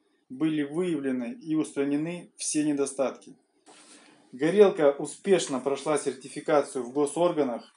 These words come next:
и теперь мы с гордостью представляем её вам. Горелка выполнена полностью в моноблочном исполнении.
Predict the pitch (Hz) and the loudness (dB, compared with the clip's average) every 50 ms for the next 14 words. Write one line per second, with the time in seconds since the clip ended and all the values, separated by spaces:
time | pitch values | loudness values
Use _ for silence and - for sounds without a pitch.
0 | _ _ _ - 135 127 147 151 - 175 175 156 143 147 151 147 131 123 127 135 | _ _ _ -16 -12 -12 -12 -8 -4 -2 -2 -2 0 -2 -2 -2 -4 -4 -4 0
1 | 160 180 190 180 160 151 143 - - 147 127 - - 135 127 - - - 143 135 | 2 2 2 2 0 -4 -6 -4 -6 -8 -8 -8 -10 -12 -10 -10 -6 -4 -4 -2
2 | 139 151 156 156 151 139 131 127 127 131 131 139 139 131 117 117 123 120 113 110 | 0 0 0 2 0 0 -2 -2 -4 -4 -2 0 0 0 0 0 -2 -2 -2 -2
3 | 107 - - - _ _ _ _ _ _ _ _ _ _ _ _ - - - _ | -6 -14 -20 -20 _ _ _ _ _ _ _ _ _ _ _ _ -20 -20 -20 _
4 | _ _ - - _ _ _ _ _ _ _ _ _ _ _ _ _ _ _ _ | _ _ -20 -20 _ _ _ _ _ _ _ _ _ _ _ _ _ _ _ _
5 | _ _ _ _ 156 135 143 160 202 220 214 208 170 156 156 156 139 - 170 160 | _ _ _ _ -6 -2 0 2 4 4 4 4 4 2 0 0 0 0 0 0
6 | 156 151 147 139 131 135 175 190 190 185 170 151 - - 139 120 117 120 131 143 | 0 2 0 0 0 2 4 4 4 4 2 -2 -4 -4 -6 -6 -6 -4 -2 -2
7 | 151 165 170 170 175 190 185 175 - - 151 147 151 156 147 127 - - 147 143 | 0 0 -2 -2 0 0 -2 -2 -2 -4 -6 -6 -6 -8 -10 -12 -4 -2 0 0
8 | 143 147 143 135 127 120 117 | 0 0 -2 -4 -6 -8 -10